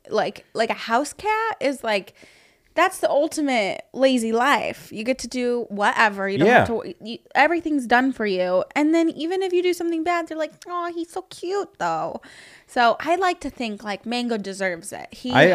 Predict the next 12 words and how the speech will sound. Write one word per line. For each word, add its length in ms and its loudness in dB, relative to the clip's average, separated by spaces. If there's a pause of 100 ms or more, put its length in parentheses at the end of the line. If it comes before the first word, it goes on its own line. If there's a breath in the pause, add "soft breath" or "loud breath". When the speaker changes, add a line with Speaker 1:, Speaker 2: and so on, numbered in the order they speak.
(100)
Speaker 2:
honestly 280 4
Speaker 1:
he 40 2
Speaker 2:
think 160 4
Speaker 1:
served 160 2
his 160 -6
time. 480 -10
Speaker 2:
Mango 460 6
could 360 -4
eat 380 -4
half 320 2
my 160 2
foot 460 0